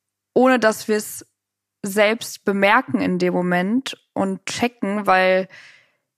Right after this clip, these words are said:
ich wusste nicht, dass ich mich ablenke von mir selbst. Ich wusste nicht, dass ich weglaufe. Ich wusste nicht, dass ich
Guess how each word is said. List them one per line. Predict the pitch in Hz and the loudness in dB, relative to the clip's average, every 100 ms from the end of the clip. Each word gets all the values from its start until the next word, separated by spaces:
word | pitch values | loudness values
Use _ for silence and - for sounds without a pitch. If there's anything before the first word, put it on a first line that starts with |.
| _ _ | _ _
ich | 226 196 190 | -6 -4 -2
wusste | 269 - 277 | -2 0 -2
nicht, | 196 190 196 | -2 -2 -2
dass | 185 | -2
ich | 185 | -4
mich | 185 175 - | -6 -6 -8
ablenke | 190 - 190 185 185 | -8 -2 -2 -2 -6
von | 175 190 180 | -6 -2 -2
mir | 180 | -2
selbst. | 175 175 175 - | 0 -2 -4 -8
Ich | 190 214 | -6 -2
wusste | 240 - 202 | -4 -4 -8
nicht, | 190 - | -6 -4
dass | 185 | -4
ich | 180 - | -4 -2
weglaufe. | 175 180 - 180 170 180 - | -2 -2 -2 2 2 0 -4
Ich | 180 - | -6 -6
wusste | 208 - 208 | -8 -6 -8
nicht, | 196 - | -8 -4
dass | 190 185 | -4 -2
ich | 180 - | -6 -8